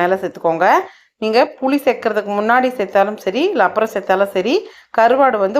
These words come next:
உடையாம இருக்குமான்றத செக் பண்ணிட்டு பார்த்துட்டு சேருங்க. கருவாடு வந்து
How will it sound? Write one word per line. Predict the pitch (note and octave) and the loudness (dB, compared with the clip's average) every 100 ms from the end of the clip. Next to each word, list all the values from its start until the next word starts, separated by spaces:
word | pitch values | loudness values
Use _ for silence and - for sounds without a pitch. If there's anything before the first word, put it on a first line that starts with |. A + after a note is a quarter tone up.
| A#3+ | 2
உடையாம | G3 A3+ A#3+ A#3+ A#3 | 2 4 2 2 0
இருக்குமான்றத | G3+ G3 G3 G3 G#3 G3+ F#3+ B3+ - | 0 -2 0 0 0 -2 0 0 -2
செக் | G3 - | -6 -4
பண்ணிட்டு | G3+ G3 C4 G#3 | -2 0 0 2
பார்த்துட்டு | G3 G3 G3 - | 2 -2 -10 -4
சேருங்க. | F3+ F3 E3+ G3 E4+ - _ _ _ - | -2 0 2 2 0 -6 _ _ _ 0
கருவாடு | G#3+ B3 B3+ G#3 | 2 4 2 2
வந்து | F3+ | 0